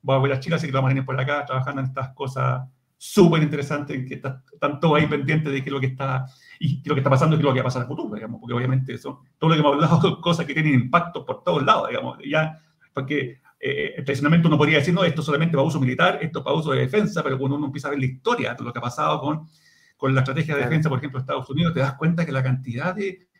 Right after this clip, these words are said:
Speaker 1: de tecnología, de spin-off,
Speaker 2: Mm.
Speaker 1: de transferencia que se ha hecho en todos estos años, desde la, eh, prácticamente de la Guerra Fría adelante, es, es enorme,
Speaker 2: Exactamente.
Speaker 1: la cantidad de negocios que ha generado, la,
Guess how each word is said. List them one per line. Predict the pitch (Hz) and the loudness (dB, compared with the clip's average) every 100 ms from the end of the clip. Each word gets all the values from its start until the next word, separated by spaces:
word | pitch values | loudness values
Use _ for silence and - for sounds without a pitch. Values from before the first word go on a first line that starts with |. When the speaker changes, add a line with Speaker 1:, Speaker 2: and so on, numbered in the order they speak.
| _ _ _ | _ _ _
Speaker 1:
de | 131 | -4
tecnología, | 135 143 135 131 - 226 208 110 151 - _ _ _ | 0 2 2 2 0 -4 -2 0 -2 -6 _ _ _
de | 135 | -4
spin-off, | 131 - 202 214 214 135 117 | -4 -4 0 2 4 2 0
Speaker 2:
Mm. | |
Speaker 1:
de | 135 135 127 | 0 0 -2
transferencia | 147 131 139 190 - 214 | -4 -4 -2 -2 -4 -10
que | |
se | 170 156 | -8 -4
ha | |
hecho | 190 175 | -4 -4
en | 135 | -8
todos | 180 214 | -4 -4
estos | 240 - 127 | -4 -8 -4
años, | 220 190 131 | -2 0 0
desde | 143 139 | -2 -4
la, | 135 - - _ _ - | -4 -6 -8 _ _ -6
eh, | - 156 - - | -6 -6 -12 -4
prácticamente | - 190 165 151 175 165 | 0 0 4 4 4 2
de | 151 | 0
la | 139 | 0
Guerra | 139 147 135 | -2 0 0
Fría | 160 160 | 2 0
adelante, | 135 196 202 175 160 | 2 -2 -2 -2 0
es, | 170 - _ | 0 -4 _
es | 180 170 - | -6 -6 -6
enorme, | 156 131 233 - - | 0 2 2 2 0
Speaker 2:
Exactamente. | - | 0
Speaker 1:
la | 135 | 0
cantidad | 135 139 170 214 | -2 -2 -2 -2
de | 214 | 0
negocios | 175 127 120 240 302 | -2 -2 0 0 -2
que | - | -8
ha | |
generado, | 170 156 160 233 | -4 -2 0 0
la, | 135 131 | 0 -2